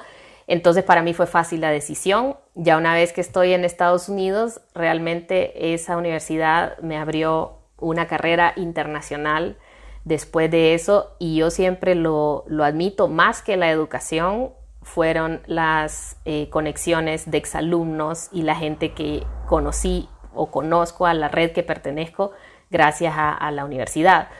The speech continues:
Sí, la, la educación fue muy buena, pero sí, las oportunidades que surgieron después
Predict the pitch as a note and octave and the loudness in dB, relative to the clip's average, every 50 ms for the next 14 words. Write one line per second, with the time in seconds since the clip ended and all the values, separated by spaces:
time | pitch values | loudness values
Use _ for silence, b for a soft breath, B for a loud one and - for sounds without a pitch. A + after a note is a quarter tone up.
0 | B B B - - F#3 F#3+ F#3 F3 D#3+ D3+ D3+ - - E3 E3+ - D3+ D3+ D3 | B B B -8 -4 -2 2 4 6 6 6 4 2 -2 -4 -4 -2 0 0 2
1 | - C#3+ - - E3+ E3+ E3+ F3+ E3+ E3+ E3+ E3 D#3+ F3 F#3 G#3 A#3 B3 C4+ C#4+ | 2 0 2 2 0 0 2 0 0 2 0 0 2 2 2 2 2 2 2 2
2 | C4 - - G3 F#3 F#3 F#3+ G3 F#3+ F#3+ - G3 F#3+ F#3+ F3+ D#3+ D3+ - E3 D3 | 0 0 2 4 4 4 4 2 0 -2 -4 -4 -2 2 2 2 2 2 -2 -6
3 | D#3 - - D#3 D3+ D3 D#3 E3+ F#3 F#3 - G#3 G3 G3 F3+ F3 F3+ F3+ F3+ F#3 | -6 -6 -4 -4 -2 0 0 0 0 0 -2 -4 -2 -2 -2 0 2 2 2 2
4 | F#3 F#3+ F#3 F#3 - - F#3 G3+ A#3+ C4+ - | 2 0 -2 -2 0 0 2 2 2 0 -2